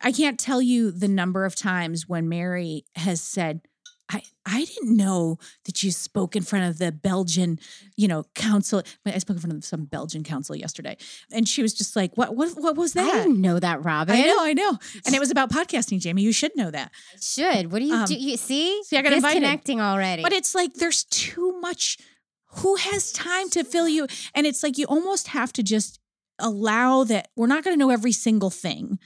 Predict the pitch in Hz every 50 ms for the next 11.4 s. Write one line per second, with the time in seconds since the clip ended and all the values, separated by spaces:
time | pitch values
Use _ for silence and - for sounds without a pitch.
0 | _ _ _ _ _ _ - 202 165 170 180 - - - - _ - 226 226 -
1 | - 320 330 330 294 262 233 - - 208 208 - - 220 202 190 240 247 226 208
2 | 190 226 202 190 180 - - 208 214 226 226 220 202 - - - - 220 214 -
3 | 220 262 302 440 539 466 - - 311 247 - - 233 233 226 220 - - 208 185
4 | 190 202 - - 226 202 190 - - 190 208 185 - 180 175 160 147 135 165 151
5 | 143 - 220 220 208 165 - _ _ _ _ _ _ _ _ - 170 165 202 214
6 | _ _ _ _ _ - - - - - - 370 359 381 392 339 - - 277 262
7 | - - 277 262 247 208 208 226 226 - - 277 247 240 233 226 214 214 180 -
8 | 294 294 262 285 285 269 277 262 269 262 262 262 247 240 233 220 - - 220 190
9 | 208 - 277 254 - - 277 294 311 277 254 240 240 226 226 202 214 233 269 262
10 | 233 226 220 - - 220 233 254 226 349 269 247 247 240 240 233 208 202 214 196
11 | - 190 240 214 185 185 202 185